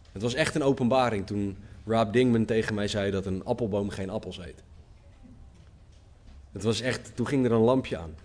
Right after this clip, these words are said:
Want wat dat betekent is dat de vrucht waartoe ik bestemd ben om die te dragen, dat die niet voor mij is,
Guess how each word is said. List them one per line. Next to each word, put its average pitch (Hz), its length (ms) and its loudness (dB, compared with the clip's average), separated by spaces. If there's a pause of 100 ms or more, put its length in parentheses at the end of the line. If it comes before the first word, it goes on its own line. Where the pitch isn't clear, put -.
(300)
Want 120 160 0
wat 139 140 4
dat 151 140 0
betekent 131 580 2
is 123 100 -6
dat 123 240 -6
de 113 140 -2
vrucht 135 600 -2
waartoe 127 400 -4
ik 110 100 -6
bestemd 127 500 -6
ben 101 300 -8 (540)
om 117 140 -2
die 113 120 0
te 113 160 -4
dragen, 120 560 0
dat 113 160 -2
die 113 100 -4
niet 113 200 -2
voor 110 200 -8
mij 110 240 -4
is, - 320 -12